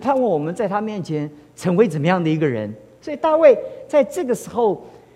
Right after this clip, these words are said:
在他生命中，他，他永远在他生命中有一个时刻，从第七章的开首到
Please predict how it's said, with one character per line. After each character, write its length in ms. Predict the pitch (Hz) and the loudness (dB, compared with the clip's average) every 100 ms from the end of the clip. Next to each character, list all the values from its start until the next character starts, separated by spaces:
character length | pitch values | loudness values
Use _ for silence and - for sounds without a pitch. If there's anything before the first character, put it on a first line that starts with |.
| _ _ _ _ _ _ | _ _ _ _ _ _
在 140 | 302 | -2
他 100 | 285 | 0
生 200 | 285 302 | 0 0
命 200 | 285 262 | 0 2
中， 300 | 226 247 233 - | 4 2 0 -8
他， 400 | - 247 240 233 214 - - _ _ _ - | -12 -8 -6 -6 -10 -20 -20 _ _ _ -10
他 220 | 262 262 - - | -8 -8 -10 -6
永 340 | 214 196 294 349 | 2 2 4 4
远 400 | 262 180 156 139 - | 2 2 -4 -10 -10
在 100 | 254 | -8
他 100 | 247 | -8
生 200 | 226 254 | -4 -2
命 160 | 247 208 | -2 -4
中 160 | 226 | -4
有 100 | 160 | -4
一 140 | 165 240 | -4 -4
个 100 | 262 | -6
时 300 | - 156 156 | -8 -10 -10
刻， 360 | - 269 170 - - - _ _ _ _ | -4 -2 -2 -6 -20 -20 _ _ _ _
从 300 | - 185 233 | -6 -4 -4
第 220 | 214 285 | -4 -4
七 340 | 233 - 262 220 | -4 -6 -6 -4
章 260 | 240 233 | -4 -4
的 160 | 220 190 | 0 0
开 320 | - - 226 | -2 -2 -2
首 280 | 233 175 131 | -2 -2 -4
到 420 | 127 202 170 147 | 0 0 0 -4